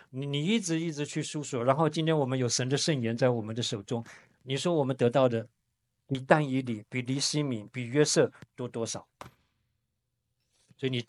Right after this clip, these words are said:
不要再说你的公司忙哈，公司忙是这个世代的特点，啊，这是法老的诡计，这是督工，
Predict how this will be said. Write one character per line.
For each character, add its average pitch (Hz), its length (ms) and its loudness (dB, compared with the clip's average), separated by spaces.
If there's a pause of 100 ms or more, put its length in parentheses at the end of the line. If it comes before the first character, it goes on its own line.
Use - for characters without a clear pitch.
(100)
不 - 40 10
要 220 80 12
再 196 140 10
说 170 160 2
你 135 100 0
的 120 80 2
公 139 160 -2
司 143 160 -2
忙 101 200 0
哈， 110 340 -8 (840)
公 185 160 4
司 196 120 4
忙 151 280 4
是 160 180 0
这 160 100 -2
个 151 120 2
世 156 180 2
代 139 160 4
的 131 80 0
特 131 220 4
点， - 180 -8 (1400)
啊， 120 100 -10
这 180 160 0
是 175 140 0
法 151 240 8
老 135 140 6
的 127 100 -2
诡 113 220 -4
计， 123 320 -2 (1400)
这 160 120 2
是 160 120 -2
督 170 240 -2
工， 170 300 -2